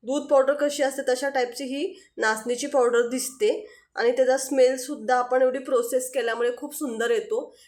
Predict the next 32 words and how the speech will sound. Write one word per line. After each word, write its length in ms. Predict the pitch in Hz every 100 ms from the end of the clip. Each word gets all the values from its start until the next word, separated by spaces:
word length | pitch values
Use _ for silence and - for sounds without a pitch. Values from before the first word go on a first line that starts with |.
| -
कारण 160 | 240 247
आपण 220 | 247 254
ह्याला 300 | 262 240 262
पहिल्यांदा 440 | 262 240 240 262
भिजवलं 440 | 240 233 226 247 240
आहे, 580 | 226 226 226 - - -
नंतरनं 520 | 247 233 240 254 269 311 - _
बांधून 480 | 208 226 220 226 302
ठेवलेलं 360 | 294 269 226 214
आहे, 180 | 202 208
मोड 300 | 226 262 294
आलेले 340 | 254 208 202
आहेत, 220 | 208 214 208
मोड 220 | 220 226
आल्यानंतर 380 | 233 233 240 240
त्याला 240 | 226 233 226
आपण 320 | 226 247 302 - _ _ -
पूर्ण 300 | 269 269 294
फ्राय 340 | 294 285 269
केलेलं 400 | 302 262 214 208
आहे 280 | 208 214 208
व 320 | 220 285 370
नंतर 560 | 330 285 214 214 214 254
हे 120 | 269
मी 260 | 277 392 - - - - 202 -
अगदीच 460 | 226 233 311 320
एकजीव 340 | 247 247 226 349
होण्यासाठी 480 | 320 262 233 240 269
गिरणीतून 540 | 226 247 226 254 370 320
दळून 280 | 240 214
आणलेलं 400 | 226 202 196 196
आहे. 200 | 202 196